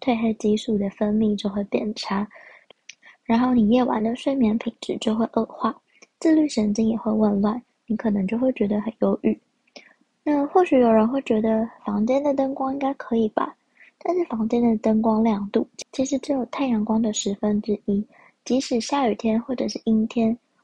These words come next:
屋外的亮度也有室内灯的五倍以上，太阳光还是比较有效果。所以大家如果觉得早上很累，没有干劲，作者推荐你可以简单的散步、晒太阳、稍微活动，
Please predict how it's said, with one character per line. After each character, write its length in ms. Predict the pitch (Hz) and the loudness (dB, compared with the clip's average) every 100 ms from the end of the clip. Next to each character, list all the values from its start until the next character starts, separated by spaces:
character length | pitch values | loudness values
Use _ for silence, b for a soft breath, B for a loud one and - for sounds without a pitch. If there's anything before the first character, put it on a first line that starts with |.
| _ - | _ 0
屋 160 | 277 | 4
外 200 | 294 269 | 4 4
的 140 | 226 220 | 2 2
亮 300 | 233 208 214 | 2 0 2
度 180 | 220 - | 0 2
也 180 | 202 208 | 2 2
有 120 | 208 | 0
室 220 | - 233 | 0 2
内 180 | 220 214 | 4 2
灯 140 | 208 | 2
的 120 | 202 - | -2 -2
五 120 | - | -4
倍 140 | - 214 | 0 0
以 60 | - | 0
上， 260 | - - 233 - b b _ - | -10 -2 -2 -4 b b _ -6
太 160 | 285 | -2
阳 200 | 240 208 | 0 0
光 220 | 214 214 220 | 0 0 0
还 200 | 202 190 | -4 -2
是 140 | 214 | -4
比 120 | - | -2
较 160 | 208 202 | -2 -2
有 80 | 202 | -4
效 220 | - 220 - | -4 -6 -6
果。 200 | - 294 b b b | -8 -10 b b b
所 140 | - 220 | -4 -2
以 80 | 208 | 0
大 200 | 226 214 | 0 0
家 220 | 220 220 | 0 2
如 140 | 240 | 0
果 160 | - 254 | 2 0
觉 160 | - | 0
得 140 | 208 208 | -2 -2
早 120 | - - | -4 -6
上 200 | 220 214 | -4 -4
很 440 | - 208 202 196 | -2 0 0 0
累， 240 | 240 254 - | 0 -2 -6
没 100 | - | -2
有 120 | 220 208 | -2 0
干 300 | 233 220 208 | -2 0 0
劲， 220 | 233 240 - b b b b _ _ _ | -2 -4 -6 b b b b _ _ _
作 160 | - 294 | -2 0
者 160 | - - | -2 -2
推 180 | 226 220 | 0 0
荐 220 | 233 220 | 2 2
你 80 | 196 | 0
可 140 | - | -2
以 80 | 240 | -4
简 180 | 233 220 | -2 0
单 120 | 220 | 2
的 120 | 233 | 0
散 320 | 233 254 202 214 | -2 -2 -2 0
步、 220 | 226 - | -2 -4
晒 220 | - 214 | -6 -6
太 220 | 208 220 214 | -4 -2 -2
阳、 280 | 196 185 | -2 -4
稍 180 | 202 226 | -4 -2
微 120 | 226 214 | 0 -2
活 260 | - 202 | 0 -2
动， 180 | 202 233 | 0 -2